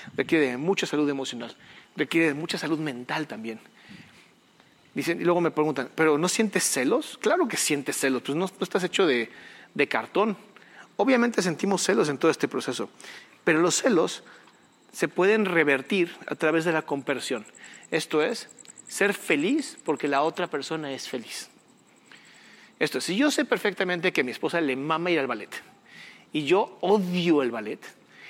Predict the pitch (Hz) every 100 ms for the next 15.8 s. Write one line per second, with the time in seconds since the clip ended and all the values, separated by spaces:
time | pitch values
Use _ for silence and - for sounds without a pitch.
0 | - - 175 196 226 - 220 202 185 165
1 | 151 131 - - 113 117 156 147 127 135
2 | 143 165 107 - 101 - 143 151 - -
3 | 123 120 135 120 110 139 151 208 - -
4 | _ _ - - _ _ _ - 196 214
5 | 202 - 208 254 285 247 190 143 170 -
6 | 185 220 - - 175 170 147 190 - 202
7 | 226 214 - - - - - 165 156 151
8 | 165 185 - - - 185 196 - 285 285
9 | 294 247 247 233 208 233 226 220 202 143
10 | 151 117 117 - - - - - - -
11 | - - _ - - - - - - 277
12 | 311 - 208 180 160 220 277 - - -
13 | - - _ _ - - - - - -
14 | - - 196 190 202 196 180 170 175 165
15 | - 190 247 170 120 117 104 -